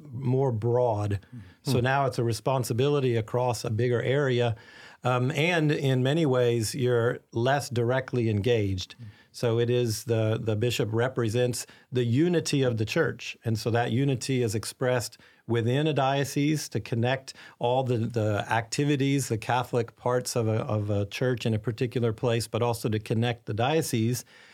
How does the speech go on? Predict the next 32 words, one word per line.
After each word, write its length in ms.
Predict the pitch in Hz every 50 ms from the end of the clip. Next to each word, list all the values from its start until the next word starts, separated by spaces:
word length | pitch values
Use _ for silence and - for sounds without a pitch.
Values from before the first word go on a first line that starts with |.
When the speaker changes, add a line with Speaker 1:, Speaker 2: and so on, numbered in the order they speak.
| - - - _
Speaker 1:
to 180 | - 131 127 120
the 80 | 117
larger 380 | 113 120 135 175 190 147 147 123
church 480 | - - 120 120 143 151 147 - - -
Speaker 2:
Mm-hmm. 280 | - 117 101 85 82 82 110 135 143 139 117 113
Speaker 1:
geographically, 640 | 120 123 127 131 - 139 117 - 139 151 175 165 - - - - _ _
but 160 | - 131 -
then 160 | - 139 131 127
certainly 500 | - - 151 139 127 131 131 131 135 139
as 500 | 131 120 117 120 120 113 107 107 - - - _ _ -
a 160 | 117 113 110
successor 600 | 104 - - 120 - - - 147 139 131 - 131 113
to 120 | - 131
the 100 | 113 117
apostles 600 | 113 107 - - 127 131 127 - - 143 147 135
to 120 | - - 117
connect 500 | - - 117 120 123 127 127 - _ -
the, 140 | 127 123 107 -
the 120 | - 113 110
church 460 | - - 127 120 123 117 104 - -
to 260 | - - 127 127 131
the 100 | 117 120
time 260 | 113 - 127 120 120 117
of 80 | 101
Jesus, 360 | 90 - 131 131 127 117 98 -
to 120 | - 123
the 120 | 110 104 92
whole 180 | 120 123 117 110
history 560 | - 147 151 151 - - 120 104 104 107 110 - - - - - - _
of 220 | - 110 113 110 107
what 220 | 110 117 123 123 113
it 200 | 110 101 98